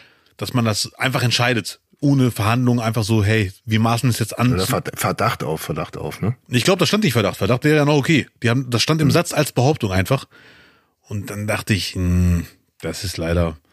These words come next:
Speaker 2: Muss
Speaker 1: das ist
Speaker 2: aber
Speaker 1: schon
Speaker 2: auch eine Staatsanwaltschaft dann, äh, auch freigeben, dass sowas dann gemacht wird, ne?
Speaker 1: Ich glaube, es muss ein, ein Urteil, ein Richter muss es, glaube ich, entscheiden. Ich
Speaker 2: Ja.
Speaker 1: habe nicht so, nicht viel
Speaker 2: Ja.
Speaker 1: Ahnung. Ich habe Jura erfolgreich abgebrochen. Aber
Speaker 2: Mhm.
Speaker 1: was auf jeden Fall feststeht, es war zu schnell. Also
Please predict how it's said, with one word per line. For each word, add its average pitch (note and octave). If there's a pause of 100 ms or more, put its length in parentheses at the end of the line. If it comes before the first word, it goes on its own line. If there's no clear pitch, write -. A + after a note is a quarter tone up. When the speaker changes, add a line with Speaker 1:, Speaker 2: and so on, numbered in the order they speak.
(540)
Speaker 2:
Muss F#3
Speaker 1:
das D3
ist C3+
Speaker 2:
aber C3
Speaker 1:
schon C#3
Speaker 2:
auch B2+
eine D3
Staatsanwaltschaft C#3+
dann, B2
äh, A2
auch -
freigeben, F#2
dass C#2+
sowas D2
dann D#2
gemacht D#2
wird, C#2+
ne? F2 (720)
Speaker 1:
Ich A#2+
glaube, B2
es B2
muss B2+
ein, B2
ein -
Urteil, D#3+
ein A2
Richter D3+
muss G#2+
es, G2+
glaube A2+
ich, G#2
entscheiden. G2+
Ich -
Speaker 2:
Ja. C3
Speaker 1:
habe C3+
nicht C3
so, C3+
nicht C3+
viel A#2+
Speaker 2:
Ja. A2
Speaker 1:
Ahnung. C3
Ich G#2+
habe C3
Jura D#3+
erfolgreich C#3+
abgebrochen. B2+ (300)
Aber B2
Speaker 2:
Mhm. -
Speaker 1:
was F3
auf F3+
jeden G3
Fall F3
feststeht, E3+
es C3+
war C3+
zu -
schnell. G2+
Also G2+